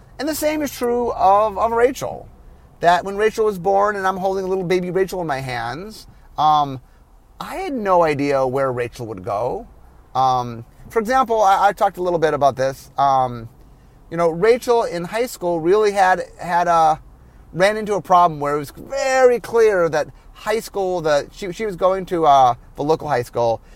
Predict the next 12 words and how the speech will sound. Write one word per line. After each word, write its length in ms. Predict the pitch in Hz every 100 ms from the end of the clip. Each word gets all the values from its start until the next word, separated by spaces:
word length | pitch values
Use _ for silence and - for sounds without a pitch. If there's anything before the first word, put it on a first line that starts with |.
| -
She 140 | 214
really 340 | 214 226 220 196
was 140 | 165
having 240 | 151 139
a 40 | 127
problem. 380 | 139 120 113 123
It 20 |
was 140 | 139
not 380 | 156 165 185 143
working. 560 | 135 120 123 113 117 123 - - - -
Uh, 460 | 113 123 123 120 110 -
and 520 | 147 156 160 165